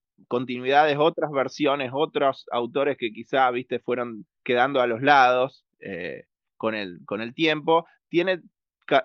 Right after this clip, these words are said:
tal vez tenga mucho que ver también con que estamos como en una época dorada de las reediciones, como esos textos son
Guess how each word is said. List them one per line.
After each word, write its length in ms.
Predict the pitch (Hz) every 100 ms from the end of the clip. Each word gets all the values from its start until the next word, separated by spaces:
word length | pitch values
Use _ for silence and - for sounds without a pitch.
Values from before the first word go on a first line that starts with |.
| -
tal 200 | 156 147
vez 180 | 185 220
tenga 260 | 202 185 170
mucho 420 | 180 190 190 160
que 160 | 156
ver 240 | 147 165 165
también 460 | 147 147 156 170 160
con 180 | 131
que 80 | 120
estamos 340 | 117 147 156 143
como 200 | 123 127
en 60 |
una 80 | 135
época 320 | 139 135 120
dorada 420 | 117 113 127 139 120
de 80 |
las 180 | 107 101
reediciones, 800 | 107 107 101 127 147 151 117 _ -
como 260 | 117 120
esos 400 | - 131 - 123
textos 440 | - 139 - 131 -
son 360 | 120 117 107